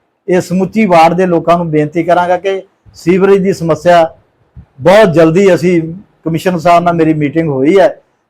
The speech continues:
ਅਸੀਂ ਬਹੁਤ ਜਲਦੀ ਇਹਦੀ ਡੀਸਲਟਿੰਗ ਸਾਰੇ ਇਲਾਕੇ ਦੀ ਕਰਾ ਕੇ, ਗਾਰਾਂ ਕਢਾ ਕੇ ਸਮੁੱਚੇ ਇਲਾਕੇ ਨੂੰ ਜਿਹੜਾ ਵਾ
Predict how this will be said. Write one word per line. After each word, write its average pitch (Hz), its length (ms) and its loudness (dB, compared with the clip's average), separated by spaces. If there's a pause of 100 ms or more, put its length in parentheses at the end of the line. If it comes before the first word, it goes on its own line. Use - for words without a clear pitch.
(100)
ਅਸੀਂ 170 160 -2
ਬਹੁਤ 175 320 2
ਜਲਦੀ 160 340 2
ਇਹਦੀ 170 220 0
ਡੀਸਲਟਿੰਗ 156 720 -2
ਸਾਰੇ 202 360 2
ਇਲਾਕੇ 160 340 2
ਦੀ 156 100 -4
ਕਰਾ 143 280 -2
ਕੇ, 131 220 -8 (380)
ਗਾਰਾਂ 170 280 2
ਕਢਾ 175 300 2
ਕੇ 135 240 -6 (300)
ਸਮੁੱਚੇ 208 380 -2
ਇਲਾਕੇ 165 380 2
ਨੂੰ 156 140 -2
ਜਿਹੜਾ 151 200 4
ਵਾ 135 200 0